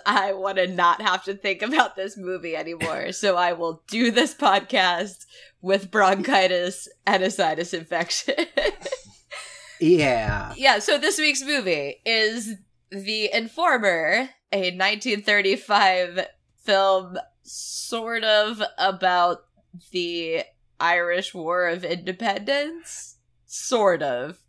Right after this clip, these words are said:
Speaker 2: That's one of many frustrating things I want to talk about with this movie. And I think the thing I want to avoid is not necessarily cursing, because right off the bat, fuck this movie.
Speaker 1: <laughs>
Speaker 2: But the notion, I think,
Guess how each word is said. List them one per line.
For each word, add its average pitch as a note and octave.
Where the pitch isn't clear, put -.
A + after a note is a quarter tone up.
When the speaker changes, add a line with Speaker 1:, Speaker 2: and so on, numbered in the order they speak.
Speaker 2:
That's G3+
one B3
of E3+
many F3
frustrating C3
things A2+
I A#2
want A2
to B2
talk A2+
about G#2+
with G2+
this A2
movie. F#3+
And F#3
I F3+
think C4+
the F#3
thing B3
I E3
want D#3+
to D3+
avoid A2
is C#3+
not A#3+
necessarily B2+
cursing, G#2
because C#3+
right G3
off C3
the A#2+
bat, G#2+
fuck -
this -
movie. G2+
Speaker 1:
<laughs> A4
Speaker 2:
But F#3
the F#3+
notion, G3
I C3+
think, -